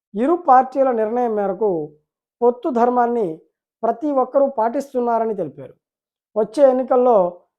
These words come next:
తెదేపా, జనసేన అభ్యర్థి విజయం ఖాయమని కూడా స్పష్టం చేశారు.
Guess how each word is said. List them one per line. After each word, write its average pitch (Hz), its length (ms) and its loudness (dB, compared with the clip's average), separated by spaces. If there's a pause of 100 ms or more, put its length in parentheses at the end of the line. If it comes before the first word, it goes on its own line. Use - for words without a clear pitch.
(200)
తెదేపా, 277 440 6
జనసేన 240 460 -2
అభ్యర్థి 202 440 -2
విజయం 202 360 -4
ఖాయమని 220 480 -6
కూడా 196 400 -6 (440)
స్పష్టం 185 380 -10
చేశారు. 156 440 -10